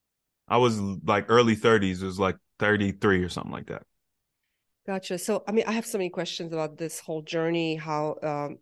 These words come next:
Speaker 2: how it started with the breakup and stuff. But looking back now to where you are right now, you know, the whole phrase when people say, "Everything happens for you and not to you."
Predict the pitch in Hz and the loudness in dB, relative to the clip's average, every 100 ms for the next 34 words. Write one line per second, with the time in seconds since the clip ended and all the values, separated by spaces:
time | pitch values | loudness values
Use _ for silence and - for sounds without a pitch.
0 | _ - 180 156 - - 156 160 160 156 | _ -10 -6 -6 -8 -6 -6 -6 -8 -8
1 | 196 180 240 247 247 240 240 233 240 233 | -6 2 2 2 -2 0 -2 0 -2 -2
2 | - - - _ - 247 247 _ - 190 | -6 -20 -20 _ 0 0 -2 _ -20 -14
3 | - 233 359 403 330 226 226 220 - 185 | -6 -2 -2 0 0 2 0 -2 -4 -2
4 | 180 180 170 156 151 151 - - 196 175 | 0 0 0 0 -2 -4 -6 -6 -4 -2
5 | 165 170 175 170 160 156 156 156 156 160 | -2 -2 -2 0 0 0 -2 -2 -6 -4
6 | 160 147 143 147 - - - _ 214 214 | -2 -2 -4 -6 -8 -20 -20 _ -2 -2
7 | 190 185 220 208 - - 180 175 175 175 | -2 -4 -4 -4 -6 -8 -4 -2 -4 -6
8 | 180 165 175 170 165 - 165 165 - 175 | -8 -8 -10 -12 -8 -2 0 0 -2 -4
9 | 175 196 202 247 226 190 165 - 160 151 | 0 -2 0 -2 -2 -4 -4 -4 -6 -6
10 | - - _ _ 175 165 170 156 147 151 | -12 -20 _ _ -6 -4 -4 -6 -8 -6
11 | 156 185 226 - 170 165 156 160 - - | -4 -2 -2 -4 -4 -2 -4 -6 -10 -10
12 | - 180 160 170 185 139 - | -8 -8 -6 -4 -4 -4 -10